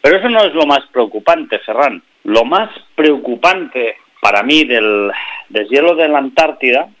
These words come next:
al menos para mí, según mi criterio, es ese permafrost. Ese permafrost que se está, de alguna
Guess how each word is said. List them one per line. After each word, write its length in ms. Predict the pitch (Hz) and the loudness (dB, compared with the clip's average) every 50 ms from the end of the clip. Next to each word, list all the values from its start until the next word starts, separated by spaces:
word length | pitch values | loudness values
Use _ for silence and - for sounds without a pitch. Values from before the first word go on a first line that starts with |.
| _ - 90 | _ -16 -14
al 100 | 90 95 | -10 -6
menos 240 | 110 123 135 131 - - | -2 -2 -2 -2 0 0
para 180 | 123 113 120 131 | 0 0 2 0
mí, 280 | 151 165 - - 101 - - | 0 -2 -4 -6 -16 -14 -10
según 280 | - 95 98 101 101 | -6 -6 -4 -4 -4
mi 160 | 104 101 98 - | -4 -4 -4 -2
criterio, 580 | 110 113 120 123 156 160 170 190 196 196 - - - - | -2 -4 0 2 2 2 2 0 -2 -4 -6 -12 -4 -4
es 160 | 147 147 147 | -4 -2 -4
ese 240 | 180 - - 196 170 | -8 -2 -2 -2 -2
permafrost. 1000 | - - 156 143 123 120 123 123 113 - - - 147 135 110 - - - - - - - - - | 2 2 2 2 2 0 -4 -4 -4 -4 -2 0 2 2 2 0 -6 -16 -16 -18 -20 -20 -20 -20
Ese 160 | - - 123 | -14 -12 -10
permafrost 760 | 117 - 143 135 143 139 127 - - 151 160 160 160 156 - _ _ _ - - - - - - _ _ - | -2 0 0 0 0 -2 -4 -2 0 0 2 2 2 0 -6 _ _ _ -20 -20 -20 -20 -20 -20 _ _ -6
que 120 | 107 107 | -6 -6
se 80 | - 107 | -6 -6
está, 840 | 104 - - 135 127 127 127 123 120 120 113 107 101 92 87 85 87 _ | -12 -2 2 2 2 4 2 0 -2 -2 -2 -2 -2 -2 -4 -6 -8 _
de 140 | 92 - | -14 -16
alguna 260 | - - 101 107 107 | -12 -6 -4 -4 -4